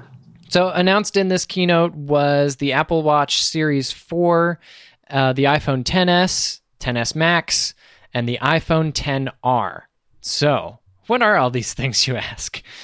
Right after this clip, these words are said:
That's a good question. The Apple Watch is, of course, Apple's, um, smartwatch,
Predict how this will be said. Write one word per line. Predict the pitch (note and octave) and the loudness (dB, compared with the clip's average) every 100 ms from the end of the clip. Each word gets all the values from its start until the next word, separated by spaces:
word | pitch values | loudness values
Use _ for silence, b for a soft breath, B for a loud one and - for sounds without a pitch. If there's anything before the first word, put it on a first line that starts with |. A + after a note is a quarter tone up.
| B - | B -18
That's | - | -8
a | A#2+ | -4
good | B2+ B2 | -4 -4
question. | A2 F#2+ - F#2+ B B B B | -4 -4 -8 -12 B B B B
The | F3+ | 2
Apple | G#3 F#3 | 4 4
Watch | D3+ C#3+ | 4 2
is, | D3 | 0
of | C3 | -2
course, | - A#2+ - - - | 0 2 2 0 0
Apple's, | B2+ C3 B2 A2+ - - | 0 2 2 0 -2 -4
um, | B2 A#2 G#2+ G#2+ | -2 0 0 -2
smartwatch, | - C#3 A#2+ A2+ G#2+ - - | 0 0 2 2 2 2 0